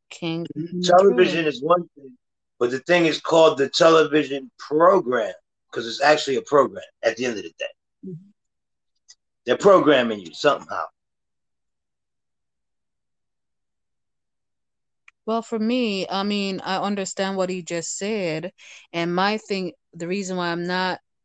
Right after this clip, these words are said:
Speaker 1: watching the television or watching many things, I mean, unless my friend call me and they are in the comment section as well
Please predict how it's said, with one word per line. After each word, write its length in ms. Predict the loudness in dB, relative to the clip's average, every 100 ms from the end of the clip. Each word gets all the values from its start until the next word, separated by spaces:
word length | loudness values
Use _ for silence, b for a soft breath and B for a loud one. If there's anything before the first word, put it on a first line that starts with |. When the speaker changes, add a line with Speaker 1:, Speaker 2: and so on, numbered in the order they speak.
| _
Speaker 1:
watching 720 | -4 -2 -2 -6 -8 -8 -6
the 80 | -8
television 840 | -8 -8 -8 -8 -10 -10 -8 -8 -8
or 300 | -6 -6 -4
watching 480 | -4 -4 -6 -8
many 260 | -6 -6 -6
things, 320 | -8 -10 -10
I 40 | -8
mean, 200 | -8 -8
unless 340 | -6 -6 -6
my 180 | -8 -8
friend 520 | -8 -6 -4 -6 -8
call 300 | -8 -6 -4
me 300 | -6 -10 -10
and 320 | -10 -10 -8
they 140 | -4 -4
are 100 | -4
in 220 | -6 -10
the 100 | -10
comment 340 | -14 -14 -14
section 380 | -14 -16 -14 -14
as 140 | -14 -10
well 260 | -8 -8